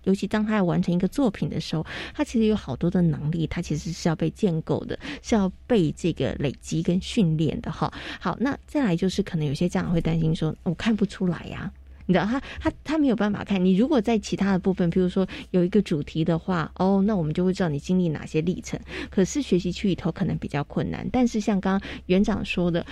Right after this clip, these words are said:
如果我们在毕业前有一个传承活动，他们要去教授的时候，那其实也就是另外一种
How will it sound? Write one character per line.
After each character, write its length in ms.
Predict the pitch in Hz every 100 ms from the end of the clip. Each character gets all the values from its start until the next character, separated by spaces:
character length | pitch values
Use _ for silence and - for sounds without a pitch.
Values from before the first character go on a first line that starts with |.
| -
如 140 | - 202
果 280 | 202 240 165
我 140 | 160
们 240 | 151 147 160 -
在 200 | 214 170
毕 220 | 190 196
业 160 | 185 170
前 240 | - -
有 160 | 156 127
一 140 | -
个 100 | 170
传 280 | 156 - 160
承 180 | - 147
活 240 | 165 135
动， 200 | 139 156
他 120 | 170 185
们 100 | 202
要 100 | 180
去 160 | 180
教 260 | - 165 165
授 220 | - 165
的 100 | -
时 140 | -
候， 60 | 143 - - -
那 60 | 330
其 220 | - 175
实 160 | 165 180
也 140 | -
就 120 | -
是 140 | 180 196
另 240 | 233 214
外 100 | 190
一 120 | 175
种 180 | 170 135